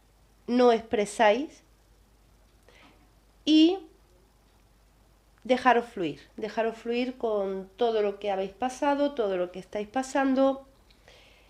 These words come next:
Y sobre todo, bueno, yo diría un consejo, no le deis demasiadas vueltas a la cabeza, porque es como una confusión mental extrema lo que estáis pasando.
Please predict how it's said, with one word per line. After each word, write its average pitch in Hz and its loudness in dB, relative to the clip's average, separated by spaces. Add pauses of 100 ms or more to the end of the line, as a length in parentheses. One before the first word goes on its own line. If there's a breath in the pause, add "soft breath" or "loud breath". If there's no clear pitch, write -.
(180 soft breath)
Y 254 -2
sobre 247 -2
todo, 277 0
bueno, 220 -2
yo 233 0
diría 262 0
un 254 -2
consejo, 226 -4
no 240 0
le 240 0
deis 240 2
demasiadas 233 -2
vueltas 226 -10
a 214 -8
la 196 -6
cabeza, 190 -8
porque 202 -8
es 202 -10
como 240 -6
una 240 -2
confusión 214 -6
mental 190 -4
extrema 220 -6
lo 226 -4
que 196 -10
estáis 190 -14
pasando. 165 -12